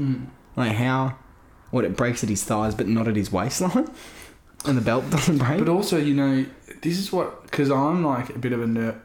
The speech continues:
Speaker 1: like, Marvel nerd.
Speaker 2: Mm.
Speaker 1: I like it.
Speaker 2: And
Speaker 1: I like
Speaker 2: how many pairs of ch-, ch-, um, trousers is he gonna have to have?
Speaker 1: Well, that's the least of his fucking problems, Josh.
Speaker 2: Well, is
Speaker 1: He's
Speaker 2: it, like,
Speaker 1: turning
Speaker 2: what
Speaker 1: into
Speaker 2: if
Speaker 1: a
Speaker 2: he's,
Speaker 1: green
Speaker 2: what if he's
Speaker 1: monster.
Speaker 2: having a shower?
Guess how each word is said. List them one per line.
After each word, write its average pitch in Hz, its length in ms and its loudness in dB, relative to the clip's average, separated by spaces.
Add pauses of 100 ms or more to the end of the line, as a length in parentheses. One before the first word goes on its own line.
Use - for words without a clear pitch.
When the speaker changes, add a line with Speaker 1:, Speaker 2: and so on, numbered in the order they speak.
(220)
Speaker 1:
like, 123 220 -8
Marvel 117 440 0
nerd. 104 420 -8 (180)
Speaker 2:
Mm. 123 200 2
Speaker 1:
I 127 100 2
like 117 360 -2
it. 107 120 -4
Speaker 2:
And 160 100 4
Speaker 1:
I 151 40 0
like 151 100 0
Speaker 2:
how 175 260 2
many 170 380 2
pairs 143 400 0
of 127 220 -2
ch-, - 220 -12 (580)
ch-, - 180 -8 (420)
um, 131 260 -2
trousers 170 440 0
is 139 120 2
he 104 60 2
gonna 95 140 2
have 95 160 -2
to 90 100 -4
have? - 280 -10 (160)
Speaker 1:
Well, 208 100 0
that's 262 200 0
the 220 100 0
least 190 280 0
of 156 60 0
his 143 100 -2
fucking 143 300 -2
problems, 160 320 -2
Josh. - 140 -8
Speaker 2:
Well, 156 80 2
is 160 160 2
Speaker 1:
He's - 0 -
Speaker 2:
it, 254 60 4
like, 233 180 2
Speaker 1:
turning 160 140 2
Speaker 2:
what 214 100 4
Speaker 1:
into 214 80 4
Speaker 2:
if - 20 4
Speaker 1:
a 214 60 4
Speaker 2:
he's, 190 80 4
Speaker 1:
green 131 100 2
Speaker 2:
what 185 100 2
if 175 60 2
he's 180 120 4
Speaker 1:
monster. 185 80 2
Speaker 2:
having 175 160 4
a 156 40 2
shower? 147 540 2